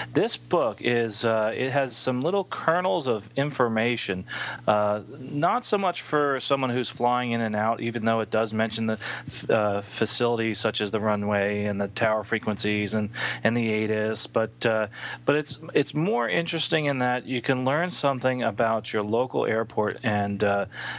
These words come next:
and some history. So as I was thumbing through this, I have three things that I'd like to share with you that I found out. There's now, now, Rick, there's an airport. It's in Barre. Is that how you say it? B A R R E,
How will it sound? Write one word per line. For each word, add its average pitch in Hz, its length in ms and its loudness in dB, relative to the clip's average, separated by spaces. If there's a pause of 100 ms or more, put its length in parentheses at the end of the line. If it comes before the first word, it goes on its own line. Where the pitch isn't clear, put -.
(160)
and 110 160 2
some 107 200 0
history. 120 460 0
So 131 200 0
as 185 240 -2
I 240 120 0
was 208 180 0
thumbing 156 320 0
through 151 200 0
this, 123 160 0
I 123 40 4
have 117 120 0
three 165 280 0
things 113 320 0
that 95 100 2
I'd 98 80 2
like 95 160 0
to 95 60 -10
share 104 240 2
with 104 100 2
you 98 80 0
that 98 160 2
I 101 80 0
found 104 300 0
out. 131 220 0 (340)
There's 131 320 0
now, 139 300 0
now, 135 160 2
Rick, 160 280 -2
there's 147 240 2
an 135 80 0
airport. 151 580 0
It's 120 140 -4
in 123 180 0
Barre. 139 520 0
Is 123 80 -2
that 143 120 2
how 151 160 0
you 156 140 -2
say 156 240 2
it? 165 120 -6 (240)
B 131 120 2
A 131 200 2
R 131 240 2
R 127 220 2
E, 131 420 -2